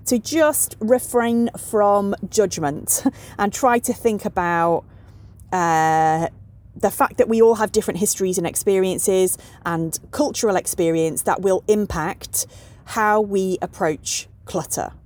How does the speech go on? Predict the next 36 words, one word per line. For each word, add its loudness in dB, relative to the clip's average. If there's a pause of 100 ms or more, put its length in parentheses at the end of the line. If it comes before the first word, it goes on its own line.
(260)
I'm 0
always 6
trying -2
to -2
be 0
mindful 0
of -2
that -2
in -2
my 0
work, -2
but 0
I 0
know 2
that 0
I 2
could -6
get -4
this -4
wrong -4 (200)
at 0
any -2
point, -6
but -2
I -2
will 2
try -2
my 0
best -2 (260)
to 2
incorporate 2
that -4 (140)
generally -2
in -6
my -6
work. -8